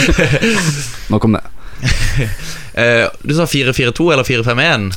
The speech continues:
Speaker 1: Nei, det blir fire fire to.
Speaker 2: Høyre midtbane, hvem finner vi der?
Speaker 1: Høyre midtbane har vi godeste Eirik Hestad, som, eh, spiller i Molde nå.
Speaker 2: Mm.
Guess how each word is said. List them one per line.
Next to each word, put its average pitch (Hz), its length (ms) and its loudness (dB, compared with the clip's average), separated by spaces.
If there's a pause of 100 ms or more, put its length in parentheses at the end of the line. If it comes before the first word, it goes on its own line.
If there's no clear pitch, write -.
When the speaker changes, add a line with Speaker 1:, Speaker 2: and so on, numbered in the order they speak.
(340)
Speaker 1:
Nei, 90 100 -2
det 92 80 0
blir 92 140 0
fire 101 160 2
fire 92 180 2
to. 92 60 0 (480)
Speaker 2:
Høyre 120 340 0
midtbane, 110 480 -2
hvem 104 160 0
finner 110 160 0
vi 101 80 0
der? 98 220 0 (880)
Speaker 1:
Høyre 123 240 2
midtbane 120 400 2
har 117 320 2
vi 107 140 4 (260)
godeste 113 640 0
Eirik 120 400 0
Hestad, 151 400 -2 (480)
som, 127 320 2
eh, 113 480 4
spiller 113 320 2
i 113 80 4
Molde 117 240 4
nå. 139 160 4
Speaker 2:
Mm. 104 480 -4